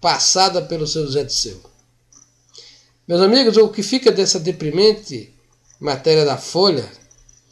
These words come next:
relatando fielmente o que disse o seu, eh, Jaque Freitas,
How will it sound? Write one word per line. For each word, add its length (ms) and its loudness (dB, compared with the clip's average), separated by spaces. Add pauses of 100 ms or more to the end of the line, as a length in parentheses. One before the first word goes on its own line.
(600)
relatando 720 -2
fielmente 580 -2
o 40 -8
que 140 -10
disse 360 -6
o 20 -10
seu, 420 -8 (1800)
eh, 1000 -18 (1040)
Jaque 520 -4 (560)
Freitas, 800 -4